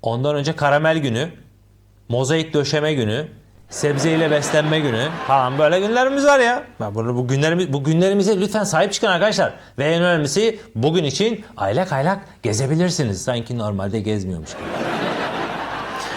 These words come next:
Şimdi sosyal medyadan mevzuyu açtım. Sosyal medya ile alakalı size bir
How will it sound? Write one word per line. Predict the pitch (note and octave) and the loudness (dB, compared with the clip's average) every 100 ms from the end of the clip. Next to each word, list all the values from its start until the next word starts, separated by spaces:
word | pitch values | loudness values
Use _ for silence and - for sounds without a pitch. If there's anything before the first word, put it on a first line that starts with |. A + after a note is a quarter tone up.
| - - - | -10 -10 -4
Şimdi | - D4+ C4 A3+ | -2 0 0 -2
sosyal | - G3 F#3+ - B3 | 2 2 2 2 2
medyadan | A#3+ G#3 F3 E3 D3 C3 | 2 0 2 2 2 2
mevzuyu | B2+ B2+ A2 A2+ G2+ | 0 0 0 0 0
açtım. | G#2 - A#3 A3+ | -2 -4 -4 -4
Sosyal | - C#3 - G3+ A#3 | -4 -4 -2 0 2
medya | F#3 D3+ B2+ | 0 0 0
ile | A#2+ A2+ | 0 0
alakalı | A2 G#2 G2+ B2+ D3+ | 2 0 -2 -4 -4
size | - A2 D3+ | -4 -4 -2
bir | D3+ | -4